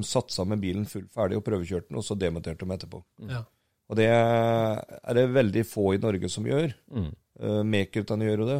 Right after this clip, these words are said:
Speaker 1: De er nøye.
Speaker 2: Mm.
Speaker 1: Og bare det å sette deg på gummilister, dørhåndtak,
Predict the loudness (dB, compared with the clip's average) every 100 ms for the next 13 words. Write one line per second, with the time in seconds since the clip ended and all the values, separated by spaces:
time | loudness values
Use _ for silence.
0 | -6 -6 -2 2 2 0 0 0 -2 -6
1 | -14 -18 -18 -20 _ _ _ 2 4 6
2 | 4 2 _ _ _ _ -2 4 6 6
3 | 6 4 0 0 -4 -2 -2 0 0 0
4 | 0 0 2 2 4 4 2 2 0